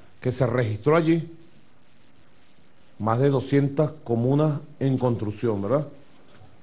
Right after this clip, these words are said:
Más de treinta y tres mil consejos comunales, salas de batalla social, colectivos, movimientos sociales, por miles,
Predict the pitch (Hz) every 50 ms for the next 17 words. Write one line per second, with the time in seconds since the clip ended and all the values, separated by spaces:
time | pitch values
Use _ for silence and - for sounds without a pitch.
0 | - - - - - - 104 117 123 127 143 143 139 - 156 156 151 139 135 131
1 | 135 131 117 - 123 117 101 107 123 139 151 139 - - 139 117 - - 123 123
2 | 127 123 - 127 113 104 98 107 110 104 87 85 - - - - - - - -
3 | - - - - - - - - - - - - - - - - 151 143 147 156
4 | 147 139 143 135 123 117 - 123 120 127 135 123 - 107 92 92 - 117 120 117
5 | 101 85 - - - - - - - - - - - - - - - - - -
6 | - 127 127 123 127 120 107 107 - - - 135 139 139 135 113 104 90 87 104
7 | 117 120 120 117 113 117 120 123 120 - 135 117 110 104 98 127 120 131 135 -
8 | - 127 123 131 135 151 202 240 269 262 254 220 175 143 - - -